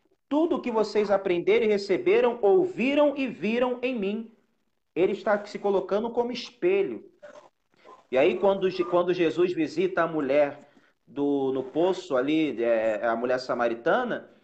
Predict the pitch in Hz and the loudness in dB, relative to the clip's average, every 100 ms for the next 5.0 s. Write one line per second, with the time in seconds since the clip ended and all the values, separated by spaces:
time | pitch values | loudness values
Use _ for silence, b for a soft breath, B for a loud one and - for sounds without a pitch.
0 | b - 175 190 185 180 185 196 202 - | b -2 0 2 2 0 -2 -2 -4 -2
1 | 185 190 220 226 214 196 214 214 208 214 | -2 0 -4 -6 -4 -4 -4 -4 -6 -6
2 | - 220 247 247 226 180 175 180 180 175 | -4 -2 -2 -4 -2 0 0 0 0 -2
3 | 196 196 - 160 - - 226 202 190 - | -2 -4 -4 -4 -4 -4 -2 -2 -2 -4
4 | 330 349 370 359 - 330 - - - - | -4 -4 -4 -2 0 2 0 -2 -18 -20